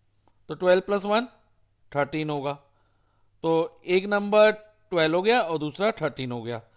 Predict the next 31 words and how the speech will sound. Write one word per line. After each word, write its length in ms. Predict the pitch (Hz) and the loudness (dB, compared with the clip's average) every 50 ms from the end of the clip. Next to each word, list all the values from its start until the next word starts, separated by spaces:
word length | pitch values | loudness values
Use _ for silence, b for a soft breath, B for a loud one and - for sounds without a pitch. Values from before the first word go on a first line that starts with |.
| _ _ _ _ _ _ _ _ - | _ _ _ _ _ _ _ _ -6
अब 120 | 160 165 | -2 -2
वो 60 | 208 | -2
कह 140 | 202 226 226 | 0 0 0
रहे 120 | 220 247 | 0 -2
हैं 60 | 247 233 | -2 -4
इन 120 | 220 220 | -6 -6
दोनों 240 | 208 208 208 214 233 | -6 -4 -4 -4 -4
का 120 | 226 254 247 | -4 -4 -4
प्रोडक्ट, 540 | 247 - - 185 180 170 175 170 151 120 - - _ | -6 -2 4 4 6 8 8 6 6 6 2 -6 _
प्रोडक्ट 340 | - 156 160 165 190 185 185 | 0 2 4 4 2 0 0
मीन्स 220 | 214 240 247 - 208 | -2 -2 -2 -2 -4
मल्टीप्लिकेशन 640 | 185 170 165 175 196 202 190 196 185 - 220 214 208 | -4 -2 -2 -2 -4 -2 -2 -2 -2 -2 -4 -4 -2
करके 480 | 196 175 165 170 - 143 147 156 180 - _ _ _ _ _ _ _ - | -2 -2 -2 -2 -4 -4 -4 -4 -4 -6 _ _ _ _ _ _ _ -4
फ़ोर 200 | 165 180 185 185 | 0 2 2 2
हंड्रेड 280 | 180 175 180 190 180 | 2 2 2 0 0
ट्वेंटी 360 | 180 165 147 143 123 147 135 135 | 0 -2 -4 -4 -6 -8 -6 -6
है 200 | 131 127 131 - _ | -8 -8 -10 -16 _
और 140 | - 151 160 | -8 -4 -2
हमें 440 | 175 185 208 226 226 190 185 180 170 - _ _ _ _ _ _ _ _ 165 | -2 -2 -2 -4 -6 -6 -10 -16 -18 -18 _ _ _ _ _ _ _ _ -12
इंटीजर्स 500 | 180 165 156 196 185 170 196 214 214 - | -12 -8 -6 -6 -2 2 2 2 2 0
फाइंड 320 | - 165 147 135 127 123 120 | -2 -2 0 0 -2 -4 -6
करने 260 | 127 117 120 120 120 | -10 -10 -10 -10 -12
हैं। 140 | 123 127 - _ _ _ _ _ b b b b b b b b b b b - | -12 -14 -16 _ _ _ _ _ b b b b b b b b b b b -2
तो 100 | 170 175 | 2 2
अब 140 | 180 180 | 4 4
assumption 540 | 196 202 196 185 190 190 190 185 - 233 240 | 4 4 4 4 4 2 2 2 2 2 2
हम 100 | 240 233 | 0 0
कैसे 300 | - 208 202 196 208 214 | 0 0 0 0 0 0
करेंगे? 320 | 190 196 170 156 143 135 120 | -2 -2 -2 -2 -4 -6 -6
Let 280 | 120 127 151 175 170 - - 180 | -2 -2 -2 -2 -2 -2 0 0
first 380 | 185 196 - - - - - | 2 2 0 -2 -8 -18 -20